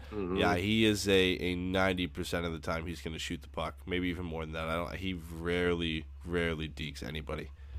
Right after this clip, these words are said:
Speaker 1: So let's get to the other goal here from none other than Nathan MacKinnon. Just, it's the speed demon rushing in from his own zone through the neutral zone, backs the defense way, way off. They gave him way too much time.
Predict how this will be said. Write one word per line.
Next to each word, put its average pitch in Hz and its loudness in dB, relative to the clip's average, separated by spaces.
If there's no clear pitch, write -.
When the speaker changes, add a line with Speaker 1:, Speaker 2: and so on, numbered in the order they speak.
Speaker 1:
So 120 8
let's 117 8
get 135 8
to 135 8
the 123 12
other 110 10
goal 120 10
here 107 10
from 101 6
none 104 8
other 156 10
than 147 8
Nathan 131 10
MacKinnon. 120 6
Just, 110 8
it's 104 8
the 120 6
speed 135 6
demon 101 0
rushing 113 6
in 113 2
from 117 4
his 104 2
own 120 8
zone 117 8
through 113 4
the 117 6
neutral 113 8
zone, 107 6
backs 117 6
the 135 10
defense 107 6
way, 107 10
way 110 6
off. 85 4
They 101 -2
gave 104 10
him 92 2
way 117 10
too 110 0
much 95 6
time. 80 6